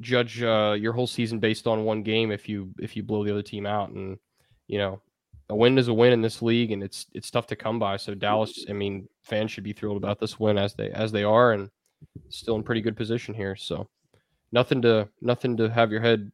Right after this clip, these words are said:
down about, I think, at this point. But like you said, Carlos, you can still criticize, and that's the other thing. There's a, there's a, a little bit of both that can happen. Like, you can be proud of how they played, proud that they won, but there's always things to improve and always things to point out, which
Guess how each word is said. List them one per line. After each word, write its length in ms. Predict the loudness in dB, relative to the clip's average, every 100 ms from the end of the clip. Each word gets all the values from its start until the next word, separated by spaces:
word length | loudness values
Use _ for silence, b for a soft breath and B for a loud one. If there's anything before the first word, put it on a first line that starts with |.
| 0
down 260 | 4 6
about, 280 | 4 2 -2
I 40 | -2
think, 200 | -6 -6
at 60 |
this 120 | -6
point. 240 | -4 -6 -8 b b 6
But 80 |
like 180 | 8 8
you 40 | 6
said, 200 | 2 4
Carlos, 280 | 4 2
you 60 | 0
can 120 | -6
still 180 | 0 0
criticize, 560 | 2 0 0 -6 -6 -2
and 100 | -2
that's 140 | -2
the 80 | -2
other 160 | -2
thing. 240 | -2 -4 -4
There's 200 | -4 -4
a, 100 | -4
there's 260 | 0 0
a, 120 | 0 -4 _ _ _ _ _
a 80 | 4
little 220 | 6 8
bit 100 | 8
of 100 | 6
both 300 | 6 4 2
that 120 | -6
can 120 | -6
happen. 380 | -6 -8 -8 -12 -10
Like, 160 | -6 -4
you 80 |
can 100 | 0
be 100 | 0
proud 280 | 6 12 12
of 80 | 12
how 100 | 10
they 140 | 8
played, 400 | 4 4 4 4 -2 b b 6
proud 240 | 8 8
that 80 | 4
they 100 | 2
won, 360 | 2 0 0
but 140 | -4 -6
there's 200 | -6 -2
always 340 | 0 0 -2
things 220 | -4 -8
to 100 | -8
improve 400 | -10 -10 -8 -8
and 80 | -8
always 240 | -10 -10 -10
things 180 | -12 -12
to 60 |
point 260 | -8 -6 -6
out, 200 | -6 -8
which 320 | -10 -12 -16